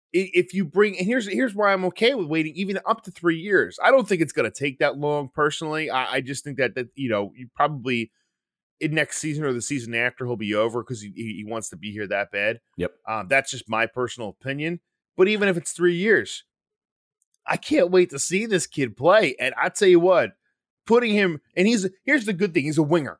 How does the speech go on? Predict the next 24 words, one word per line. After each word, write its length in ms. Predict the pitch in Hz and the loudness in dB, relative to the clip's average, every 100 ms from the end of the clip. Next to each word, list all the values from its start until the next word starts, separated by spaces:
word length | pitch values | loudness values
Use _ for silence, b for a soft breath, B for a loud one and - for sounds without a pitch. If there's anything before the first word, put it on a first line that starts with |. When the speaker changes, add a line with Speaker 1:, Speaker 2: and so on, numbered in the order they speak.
| _ | _
Speaker 1:
He's 180 | 202 196 | -2 2
not 180 | 240 254 | 4 4
a 60 | |
small, 460 | 240 - 220 220 202 | 2 2 4 4 4
undersized 540 | 196 196 - 180 170 | 2 2 2 2 2
center. 220 | - 165 | 0 0
He's 160 | 165 185 | 2 4
a 60 | 156 | 4
winger. 380 | 143 139 101 - _ _ | 4 0 -4 -12 _ _
So 160 | 214 | 2
there's 240 | 214 247 214 | 4 4 2
your 100 | 220 | 0
skill 400 | - 226 202 170 | 0 4 4 4
right 220 | 135 117 | 0 -2
there. 260 | 123 95 82 b | -4 -6 -10 b
<laughs> 120 | b - | b -6
And 120 | - | 0
you 160 | 440 | 2
get 140 | 302 220 | 4 2
a 40 | |
guy 180 | 196 185 | 4 4
like 180 | 175 170 | 4 4
Cutter 220 | 202 185 | 2 2
Gauthier, 600 | 156 170 156 127 101 87 | 4 2 2 0 0 -2